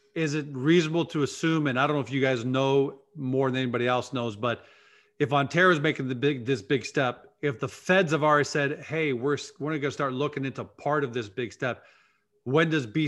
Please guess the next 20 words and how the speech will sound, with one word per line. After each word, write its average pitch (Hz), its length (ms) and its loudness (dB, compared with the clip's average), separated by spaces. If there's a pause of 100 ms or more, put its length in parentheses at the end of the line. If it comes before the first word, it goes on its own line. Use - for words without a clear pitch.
(100)
C, - 20 -8 (440)
Quebec, 127 460 -4 (160)
Manitoba, 131 580 -6 (120)
Alberta, 120 360 -6
s-, 107 140 -10 (240)
when 151 100 -2
do 139 60 -4
they 143 180 0
all 127 100 -2
start 120 260 -6
to 120 80 -8
fall? 113 340 -6 (520)
And 147 220 0
when 160 300 2 (360)
do 135 120 -8
maybe 156 280 -2
other 143 180 -4 (100)
countries 180 300 -4
start 127 160 -6
to 117 60 -16